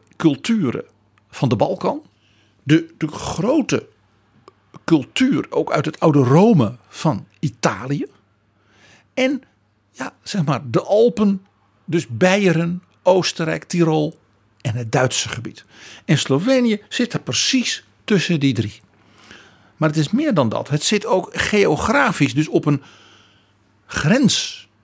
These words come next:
van van alles, namelijk de zee. Hè, jij wees al op de Adriatische Zee. Het is het enige kleine stukje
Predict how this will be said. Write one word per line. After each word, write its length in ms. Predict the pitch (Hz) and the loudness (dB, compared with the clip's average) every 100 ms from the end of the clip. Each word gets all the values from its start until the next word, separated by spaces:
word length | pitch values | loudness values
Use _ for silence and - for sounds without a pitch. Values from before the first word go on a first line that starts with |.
| _ | _
van 280 | - 185 131 | -4 -2 0
van 160 | 131 | -2
alles, 380 | 117 156 277 - | -4 -4 -6 -6
namelijk 360 | 156 156 139 104 | -6 -2 -4 0
de 100 | 131 | 2
zee. 460 | 117 120 - 285 _ _ 202 160 | 2 2 -2 -8 _ _ -12 -6
Hè, 100 | 254 | -2
jij 200 | 131 120 | 0 2
wees 240 | 180 135 | 2 0
al 60 | 127 | -2
op 100 | - | -4
de 100 | - | -6
Adriatische 720 | 120 113 107 104 - 113 120 | -4 -4 -6 -10 -12 -10 -10
Zee. 300 | 117 247 311 _ _ - - - | -10 -12 -14 _ _ -20 -20 -14
Het 160 | - 196 | -8 -6
is 80 | 185 | -6
het 100 | - | -8
enige 500 | 302 415 302 180 190 | -10 -6 -4 -2 -4
kleine 440 | - 269 233 202 | -6 -6 -4 -6
stukje 600 | - - 202 - 180 | -6 -6 -8 -2 -2